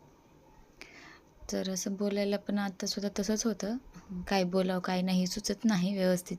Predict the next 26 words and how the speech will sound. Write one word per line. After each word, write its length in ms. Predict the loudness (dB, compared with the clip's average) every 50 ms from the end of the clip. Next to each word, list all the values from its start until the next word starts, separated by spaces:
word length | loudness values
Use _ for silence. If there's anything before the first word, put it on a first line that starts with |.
| 0
ही. 140 | 2 2 2 2 -4 -14 -18 -16 -16 -16 -16 -18 -20 -20 -12 -4 0
मधूनच 480 | 0 2 2 2 2 2 2 2 0 -4 -12 -4 0
ती 80 | 0 0
पुढे 260 | 0 0 0 0 0
जाते, 600 | 0 0 -2 -2 0 2 2 2 2 0 -2 -8 -10 -4
आपला 280 | -4 -4 -2 0 -2 -2
व्हिडिओमधूनच 720 | 0 0 0 2 0 0 2 2 2 2 2 2 2 2 0
आपण 280 | -2 -2 -2 -2 0
असं 200 | 0 0 0 -2
बोलता, 560 | -2 -2 -4 -4 -4 -6 -4 -4 -4 -4 -6 -8 -14 -20 -20 -20 -20 -20 -20 -20 -20 -20 -20 -20 _
त्यामुळं 560 | -2 0 2 2 0 0 0 0 0 -2 -4 -6 -8 _ -20 -20 -20 -20 -20 -20 -20 _ _ -20 -20 -20 -20 -10 -6
असं 180 | -4 -2 -2 -2
काय 200 | 2 4 4 4
सुचत 360 | 4 2 2 0 0 2 4
नाही. 220 | 4 4 4 2
तसं 320 | 0 -6 -12 -10 -6 -6 -2 0
तर 60 | 0 0
मी 100 | 0 0
सगळं 300 | 0 2 2 4 4 4
व्यवस्थित 360 | 4 6 4 4 2 2 0 -2
सांगतेच, 960 | 0 0 2 2 2 0 -2 -4 -8 -20 -20 -16 -2 2 2 2 2 0
काय 200 | 0 2 2 2
करायला 280 | 4 4 4 4 4 4
लागले 180 | 2 0 -2 -2
काय 240 | 0 0 2 2
नाही. 360 | 2 4 4 4 4 4 2